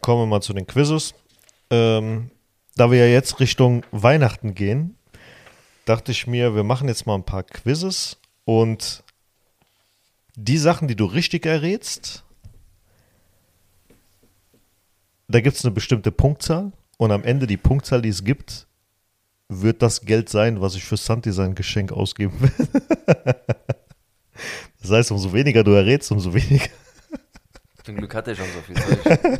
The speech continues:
Speaker 1: <laughs>
Speaker 2: Hau
Speaker 1: So.
Speaker 2: raus, Junge.
Speaker 1: Ja. Ähm, es ist breit gefächert. Also kann,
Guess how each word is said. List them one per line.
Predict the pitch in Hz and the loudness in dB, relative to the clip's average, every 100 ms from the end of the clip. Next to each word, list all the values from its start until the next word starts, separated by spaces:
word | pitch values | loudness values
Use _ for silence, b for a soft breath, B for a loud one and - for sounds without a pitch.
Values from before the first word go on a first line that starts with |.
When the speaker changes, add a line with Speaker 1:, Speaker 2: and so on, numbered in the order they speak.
| - | -4
Speaker 1:
<laughs> | 156 - - - B B B B B B B - | -6 -8 -12 -8 B B B B B B B 0
Speaker 2:
Hau | 107 | 4
Speaker 1:
So. | 135 | 6
Speaker 2:
raus, | 127 101 | 6 4
Junge. | 104 92 82 - | -4 -4 -10 -12
Speaker 1:
Ja. | 120 113 104 - _ - | 2 6 6 2 _ 2
Ähm, | 135 135 135 131 135 120 - _ _ - | 6 8 8 6 2 -2 -10 _ _ 0
es | 131 | 2
ist | 127 - _ - | 2 -2 _ -10
breit | 95 98 135 | 0 2 2
gefächert. | 127 - 127 - 214 - - - - - _ _ _ b b b b b _ _ _ _ _ _ _ | 0 0 -2 -2 -8 -10 -18 -18 -20 -20 _ _ _ b b b b b _ _ _ _ _ _ _
Also | - 101 95 | 0 2 2
kann, | - 110 104 95 | 2 2 2 -4